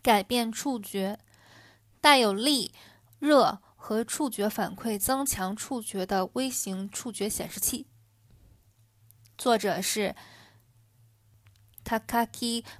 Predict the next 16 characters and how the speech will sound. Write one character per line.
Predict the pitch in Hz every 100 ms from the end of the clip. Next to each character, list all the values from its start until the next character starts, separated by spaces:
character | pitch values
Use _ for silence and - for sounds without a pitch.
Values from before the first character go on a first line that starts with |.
| -
Murakami、 | 220 220 - 226 208 180 - - - _ - - - - _ -
Tanner | 240 240 233 247 -
Pearson、 | - 220 214 - - - _ _ _ - _ _ _ _ _ - - - - _
Charles | - 247 240 240 247 247 - - -
Lasanta | 220 214 - 240 240 240
Fernando、 | 226 214 208 214 214 190 - 196 _ _ _ _ _ _ _ _ _ - - - -
Kuta | - 254 - 247
Minamizawa， | 233 226 226 226 220 - 214 208 196 - 196 _ _ _ _ _ _ _ _ _ - - -
来 | 214 214
自 | 208 233 208
庆 | - - 254
应 | 240 240 247 247
应 | 247 247 214
属 | - 190
大 | 196 214 196
学。 | - 202 185